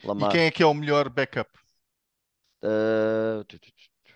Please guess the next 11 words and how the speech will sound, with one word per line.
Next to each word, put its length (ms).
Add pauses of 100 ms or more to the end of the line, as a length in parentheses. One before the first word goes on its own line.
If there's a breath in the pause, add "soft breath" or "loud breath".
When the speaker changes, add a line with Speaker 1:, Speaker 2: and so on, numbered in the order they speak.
Speaker 2:
Melhor 240
quarterback 560
backup. 300
Eu 100
sei 180
que 80
isto 140
é 80
a 40
pergunta 400
complicada. 720